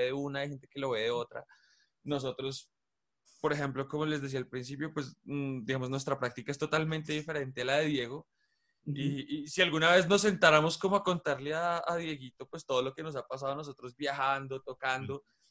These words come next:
Speaker 1: son vainas que, que son totalmente diferentes a las que le han pasado a su merced.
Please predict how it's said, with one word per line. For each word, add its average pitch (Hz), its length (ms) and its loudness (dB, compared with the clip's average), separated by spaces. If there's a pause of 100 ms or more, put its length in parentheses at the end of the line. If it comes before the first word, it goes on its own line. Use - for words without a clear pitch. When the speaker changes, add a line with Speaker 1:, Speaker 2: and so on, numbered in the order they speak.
Speaker 1:
son 156 180 0
vainas 165 320 2
que, 196 220 -2 (260)
que 180 100 -6
son 156 120 -4
totalmente 196 420 -2
diferentes 208 680 -2
a 156 100 2
las 151 240 -4
que 143 120 -10
le 131 120 -2
han 131 100 -6
pasado 156 280 -4
a 175 40 0
su 175 140 -4
merced. 165 320 -4